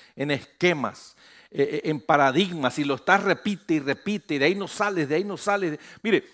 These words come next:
hay gente que en su vida jamás ha ahorrado un centavo por un paradigma mental, porque no creen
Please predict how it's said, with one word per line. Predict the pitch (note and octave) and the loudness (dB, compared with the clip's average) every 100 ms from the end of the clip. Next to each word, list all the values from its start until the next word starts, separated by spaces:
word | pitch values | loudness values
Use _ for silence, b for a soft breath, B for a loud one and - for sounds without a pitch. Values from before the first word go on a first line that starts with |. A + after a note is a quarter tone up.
| B | B
hay | - A3 | 6 6
gente | G3+ A3+ A3 G#3 | 6 2 0 -6
que | E3 | -4
en | E3 | -4
su | - F3 | -4 -4
vida | C#3+ A3 D3 - | 0 0 0 -2
jamás | - D3+ D3 D#3+ G3 G#3+ - - | 2 4 4 6 6 4 0 4
ha | F3+ | 6
ahorrado | F3 D#3 - G3 G3+ F#3 | 6 2 6 8 8 6
un | F3+ F#3 | -2 -6
centavo | - E3+ C3+ - F#3+ F#3 A#2+ G#2 b b b | -6 -4 -6 0 2 2 -2 -8 b b b
por | B2+ C3 | -6 -4
un | D#3+ | -4
paradigma | - D#3+ C3+ D3 D3+ C#3+ | 0 2 2 -2 -6 -6
mental, | C3 G#2+ G2+ A#2+ G2+ - | -6 -8 -4 -2 -4 -8
porque | B2 - A2+ | -14 -10 -8
no | B2 D#3+ - | -4 -4 -4
creen | D#3+ F#3+ F3+ | 2 2 2